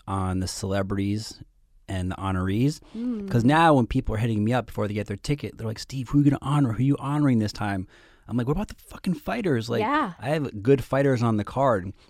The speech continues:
Speaker 1: And obviously that's just the way I built it in the first place to get the people to come.
Speaker 2: Right.
Speaker 1: But now I'm at the point where I wanna have a more legitimate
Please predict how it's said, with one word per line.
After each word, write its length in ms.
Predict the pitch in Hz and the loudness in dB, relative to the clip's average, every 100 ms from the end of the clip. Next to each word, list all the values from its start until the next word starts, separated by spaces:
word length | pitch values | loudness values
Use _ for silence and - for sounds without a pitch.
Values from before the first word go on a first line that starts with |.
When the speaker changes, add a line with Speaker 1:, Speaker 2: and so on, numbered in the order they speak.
| _ | _
Speaker 1:
And 80 | 107 | 0
obviously 380 | 127 139 131 117 | 4 4 2 0
that's 220 | 113 110 | 0 0
just 140 | 104 - | -4 -6
the 60 | |
way 160 | 101 101 | -2 -2
I 20 | |
built 380 | 95 104 107 - | -2 -2 -4 -4
it 40 | - | -8
in 120 | 101 | -6
the 80 | 95 | -6
first 340 | - 98 - | -4 -6 -4
place 300 | - 135 139 | -2 0 -2
to 140 | - 90 - - | -8 -12 -14 -10
get 180 | 104 - | -8 -8
the 80 | |
people 320 | - 113 - 98 | -10 -10 -10 -10
to 80 | |
come. 420 | 98 - 113 139 185 | -6 -2 0 0 -2
Speaker 2:
Right. 380 | 214 208 190 175 - | -6 -8 -8 -12 -4
Speaker 1:
But 80 | 101 | 0
now 180 | 120 | 4
I'm 80 | 127 | 4
at 140 | 120 - | 2 0
the 60 | |
point 340 | 110 - 107 98 | -4 -2 -2 -2
where 380 | 104 101 98 101 _ _ _ | -2 -2 -2 -6 _ _ _
I 80 | - | -4
wanna 180 | 107 110 | -2 0
have 160 | 110 104 | 0 0
a 60 | |
more 220 | 95 101 | 2 0
legitimate 920 | 98 95 85 92 101 110 101 98 92 | 0 -2 -4 -2 0 2 2 0 -2